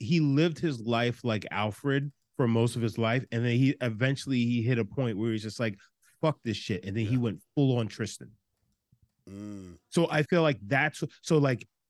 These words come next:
Speaker 1: he understands where Alfred's coming from, but he is, but, but he is more, like, I think he, I, I guess he, he's, he's Alfred, you know, in, like, his being, but he, he, uh, really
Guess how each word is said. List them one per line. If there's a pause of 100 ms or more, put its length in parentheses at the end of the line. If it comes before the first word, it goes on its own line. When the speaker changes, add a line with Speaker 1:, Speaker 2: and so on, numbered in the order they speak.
(160)
Speaker 1:
he
understands
where
Alfred's
coming
from, (600)
but (260)
he
is,
but,
but
he
is
more, (240)
like,
I
think (1160)
he,
I,
I
guess
he,
he's,
he's (300)
Alfred,
you
know,
in,
like,
his
being, (340)
but
he,
he,
uh,
really